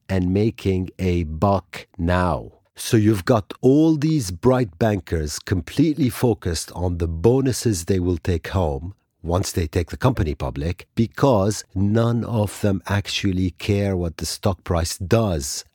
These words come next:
after the company goes public. And isn't that a wonderful position to be in? You've got to love it. Speaking of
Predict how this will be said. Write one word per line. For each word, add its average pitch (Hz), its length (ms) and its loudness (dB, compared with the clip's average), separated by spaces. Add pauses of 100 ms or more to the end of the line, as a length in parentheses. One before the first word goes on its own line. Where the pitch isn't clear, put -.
(120)
after 95 540 0
the 69 80 -6
company 71 400 -6
goes 69 240 -6
public. 60 520 -10
And 117 220 0
isn't 135 300 2
that 127 160 2
a 120 60 6
wonderful 117 600 2
position 107 500 0
to 107 120 0
be 120 220 2
in? 76 280 -4
You've 107 400 0
got 127 300 0
to 120 100 0
love 110 500 2
it. - 400 -6
Speaking 143 720 0 (100)
of 117 420 -2